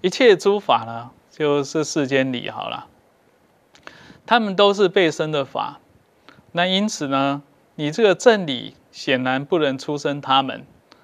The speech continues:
所以你要舍弃你的正理，然后才能够观察这个世间理。也就是说，你的正理是跟呢诸法是相冲突的吗？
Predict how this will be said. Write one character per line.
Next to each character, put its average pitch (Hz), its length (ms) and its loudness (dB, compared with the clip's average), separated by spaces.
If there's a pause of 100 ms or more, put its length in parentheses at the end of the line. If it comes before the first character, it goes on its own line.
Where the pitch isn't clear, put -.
所 202 160 4
以 208 60 6
你 156 80 2
要 208 120 4
舍 135 280 0
弃 196 180 -2
你 139 160 -2
的 123 100 -4
正 156 280 2
理， 82 220 -12 (360)
然 143 100 0
后 147 80 2
才 131 200 0
能 135 120 -6
够 160 160 4
观 156 400 2
察 117 400 -4
这 143 120 -8
个 135 120 -2
世 131 220 -6
间 120 300 -8
理。 90 200 -16 (1200)
也 135 160 4
就 165 60 6
是 - 60 -2
说， 220 180 6
你 147 160 -2
的 131 160 0
正 185 260 2
理 110 220 -14 (500)
是 - 260 -2 (160)
跟 180 300 2
呢 175 340 0
诸 185 220 0
法 113 240 2
是 156 160 -8
相 165 220 -2
冲 170 220 -4
突 135 180 -6
的 127 120 -2
吗？ 143 380 -2